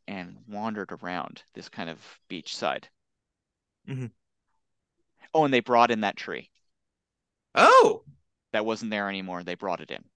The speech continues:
Speaker 2: <laughs> They made it,
Speaker 1: They
Speaker 2: "Bring me a
Speaker 1: flew it
Speaker 2: tree."
Speaker 1: in, flew it in
Speaker 2: Wait.
Speaker 1: a helicopter. Seriously.
Speaker 2: <laughs> Okay, that, I love it. I love it.
Speaker 1: Yeah,
Speaker 2: That's insane.
Speaker 1: replanted it. They found one in, like, the redwoods and brought it over or something. Yeah.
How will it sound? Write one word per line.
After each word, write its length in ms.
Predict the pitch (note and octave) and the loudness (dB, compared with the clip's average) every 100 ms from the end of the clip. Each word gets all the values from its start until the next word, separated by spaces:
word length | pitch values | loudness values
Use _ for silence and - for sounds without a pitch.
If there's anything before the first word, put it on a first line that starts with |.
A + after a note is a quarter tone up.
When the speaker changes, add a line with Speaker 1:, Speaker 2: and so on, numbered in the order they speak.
| _ _ _ _ _ | _ _ _ _ _
Speaker 2:
<laughs> 220 | - - | -20 0
They 120 | - | 2
made 300 | G#3+ F#3 D#3+ | 4 4 4
it, 220 | F#3 D#3 D3 | 2 2 2
Speaker 1:
They 80 | |
Speaker 2:
"Bring 180 | C3+ E3 | 2 4
me 100 | D3+ | 6
a 40 | D3 | 6
Speaker 1:
flew 160 | D#3 | 8
it 20 | D3+ | 8
Speaker 2:
tree." 140 | C3+ | 8
Speaker 1:
in, 180 | A#2+ G2 _ - _ _ | 6 0 _ -20 _ _
flew 200 | - C3 | -4 -2
it 60 | A#2+ | 0
in 120 | A3 | 6
Speaker 2:
Wait. 160 | A#3 D3+ | 8 8
Speaker 1:
a 20 | |
helicopter. 600 | F#2 G2 F2+ - D2 - _ _ _ _ _ _ _ | 4 -4 -4 -4 -10 -16 _ _ _ _ _ _ _
Seriously. 440 | - G#2+ - - - | -6 -6 -6 -14 -8
Speaker 2:
<laughs> 40 | - - _ _ _ _ B4 C5+ | -8 -8 _ _ _ _ 4 4
Okay, 380 | A#3 C4 C4 F#3 | 4 4 6 8
that, 200 | F#3+ A#3 | 10 8
I 80 | G#3 | 8
love 200 | G3+ D#3+ | 8 8
it. 140 | A2+ | 4
I 80 | B2+ | 2
love 240 | C#3+ C3+ A#2 | 2 2 2
it. 60 | |
Speaker 1:
Yeah, 140 | A2+ G#2+ | 2 2
Speaker 2:
That's 120 | G#2+ | 2
insane. 260 | D3 D#3+ A2+ | 2 6 6
Speaker 1:
replanted 260 | A2+ A#2 | 4 0
it. 100 | A2 | -2
They 100 | A2 | -4
found 380 | - B2+ A#2+ A#2+ | -4 -4 -2 -2
one 120 | A#2 | -4
in, 80 | A2 | -6
like, 160 | A2 G#2+ | -6 -8
the 80 | G#2 | -8
redwoods 440 | G#2 G#2 G2 F#2 | -8 -8 -10 -12
and 80 | F#2+ | -12
brought 200 | G2 F#2+ | -6 -6
it 60 | F2+ | -6
over 300 | F#2 F2+ D2+ | -6 -6 -8
or 40 | D#2 | -10
something. 340 | - - E2 _ - | -14 -16 -20 _ -12
Yeah. 160 | E2 | -10